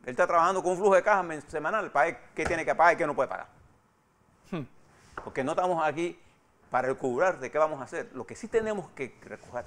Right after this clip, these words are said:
Speaker 1: es nuevas ideas. ¿Qué tenemos que hacer para bajar la presión que nos permita atraer inversiones? ¿Qué tenemos que hacer para lograr un determinado unidad, de, de nivel de unidad que dé,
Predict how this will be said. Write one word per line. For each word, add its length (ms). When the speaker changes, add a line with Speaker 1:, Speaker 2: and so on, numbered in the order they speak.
Speaker 1:
es 100
nuevas 460
ideas. 260
¿Qué 140
tenemos 280
que 100
hacer 300
para 200
bajar 300
la 160
presión 460
que 80
nos 100
permita 360
atraer 260
inversiones? 500
¿Qué 120
tenemos 240
que 100
hacer 280
para 160
lograr 260
un 100
determinado 540
unidad, 480
de, 220
de 160
nivel 280
de 80
unidad 260
que 140
dé, 140